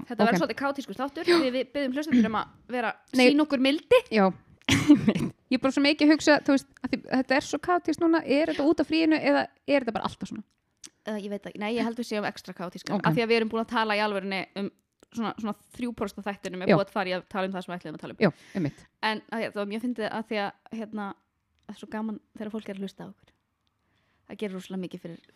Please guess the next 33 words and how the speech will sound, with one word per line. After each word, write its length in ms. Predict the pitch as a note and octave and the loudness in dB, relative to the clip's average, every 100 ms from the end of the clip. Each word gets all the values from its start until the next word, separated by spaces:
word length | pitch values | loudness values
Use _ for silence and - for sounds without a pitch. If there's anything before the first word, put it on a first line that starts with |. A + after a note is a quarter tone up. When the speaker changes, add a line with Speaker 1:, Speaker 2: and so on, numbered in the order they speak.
| - | -12
Speaker 1:
athyglisýkin 520 | G3+ G3 F#3 F3+ E3+ E3+ | -12 -10 -14 -16 -10 -8
í 20 | |
mér 140 | D#3+ - | -8 -10
þegar 240 | F3 F3 | -10 -8
einhver 300 | G3 G3 F#3 | -8 -6 -2
er, 60 | F3+ | 0
einhver 220 | F#3+ F#3 | -2 -6
er 60 | F3+ | -8
að 20 | |
segja 160 | F#3+ F3 | -6 -4
að 140 | F3 | -4
það 80 | F3+ | -6
verið 100 | E3+ | -8
að 60 | F3+ | -6
hlæja 140 | D#3+ | -6
að 60 | D#3+ | -8
okkur 140 | D#3+ E3+ | -8 -2
eitthvað. 180 | A3+ | 0
Speaker 2:
Mhm. 280 | G#3 D#3+ E3+ - _ - | 2 -2 -4 -10 _ -4
Speaker 1:
En 140 | G3 F3 | -4 -4
það 140 | A3 F#3+ | -6 -6
var, 120 | F#3+ - | -6 -8
ég 60 | A3+ | -10
var 140 | A3 G#3+ | -6 -8
í, 60 | - _ _ A3+ | -10 _ _ -10
hérna, 240 | A3+ G#3 G3+ G3 _ - - | -8 -8 -10 -12 _ -20 -18
í 80 | A3+ | -14
Krónunni 400 | - A#3 A#3 A#3 | -8 -6 -4 -6
í 80 | A3+ | -8
fyrra 600 | - - A#3 A#3 A#3+ A#3 | -16 -10 -10 -10 -10 -8
dag, 160 | A#3 A#3 | -8 -6
minni 160 | A#3 | -6
mig, 220 | A#3 A#3 | -4 -4